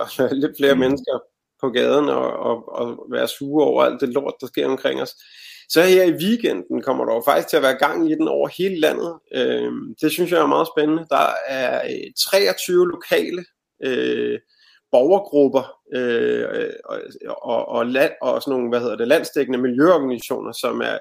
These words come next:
Speaker 1: som er gået sammen om at lave jo sådan en aktionsdag her, øh, i morgen, lørdag.
Speaker 2: Ja.
Speaker 1: Øhm, og,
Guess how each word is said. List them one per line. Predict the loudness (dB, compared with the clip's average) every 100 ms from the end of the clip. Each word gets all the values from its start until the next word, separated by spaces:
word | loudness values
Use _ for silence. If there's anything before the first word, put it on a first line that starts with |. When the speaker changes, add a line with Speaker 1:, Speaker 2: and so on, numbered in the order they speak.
| -8
Speaker 1:
som | -6
er | -4
gået | -4 0
sammen | 2 2 2
om | -2 0
at |
lave | 0 0 0
jo | -2
sådan | -4
en | -6
aktionsdag | -4 2 2 2 -4 -6 -6 _ _ _ _ -20 _ 0
her, | 2 4
øh, | 2 0 0 0 -2 -4 -2
i | -2
morgen, | 0 0 0 -2 -2 2
lørdag. | 2 2 -2 -6 _ _ _ _ -20 -20 -18 -12
Speaker 2:
Ja. | -10 -10 -14 _ _ _ _ -2
Speaker 1:
Øhm, | 2 4 4 2 0 -4 -6
og, | -8